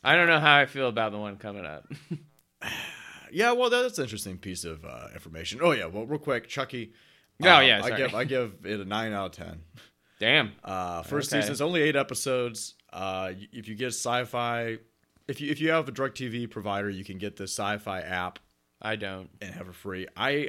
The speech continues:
Speaker 2: I was able to watch, the first two episodes were free on YouTube. I think they're still there. Then if you join the Sci-Fi app, um, or, you know, whatever their thing is,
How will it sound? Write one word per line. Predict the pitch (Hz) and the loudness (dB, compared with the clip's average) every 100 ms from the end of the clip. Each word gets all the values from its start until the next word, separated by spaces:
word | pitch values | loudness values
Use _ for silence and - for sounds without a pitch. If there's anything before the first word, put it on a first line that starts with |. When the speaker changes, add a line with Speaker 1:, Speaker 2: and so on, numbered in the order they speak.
| - | -4
Speaker 2:
I | 113 135 143 139 | -2 0 0 0
was | 135 123 113 | -2 -4 -6
able | 123 117 | -4 -4
to | 110 | -4
watch, | 110 113 107 107 - | -4 -2 -4 -6 -12
the | 104 | -10
first | 135 139 143 | -8 -6 -6
two | |
episodes | 123 117 117 101 | -8 -6 -6 -6
were | 95 | -10
free | - 135 131 | -10 -6 -4
on | 104 | -4
YouTube. | 104 107 110 | -6 -6 -8
I | 98 | -10
think | 98 | -10
they're | 92 | -10
still | - 92 | -8 -8
there. | 87 87 90 _ _ _ _ _ _ _ _ - | -6 -8 -8 _ _ _ _ _ _ _ _ -6
Then | 113 113 | -2 -2
if | 104 95 | -4 -6
you | 101 82 - | -8 -10 -4
join | 139 160 | 0 0
the | 135 | -2
Sci-Fi | - 110 104 101 101 95 - | -2 -2 -2 -2 -4 -4 -4
app, | 95 82 - - _ _ _ _ _ _ _ _ _ _ - | -4 -4 -8 -18 _ _ _ _ _ _ _ _ _ _ -8
um, | 98 90 85 78 - _ _ _ _ _ _ | -4 -4 -6 -10 -16 _ _ _ _ _ _
or, | 113 104 | -6 -6
you | 107 | -6
know, | 92 | -6
whatever | 98 92 | -8 -8
their | 85 | -8
thing | 85 95 90 | -8 -8 -6
is, | 85 78 90 | -8 -10 -12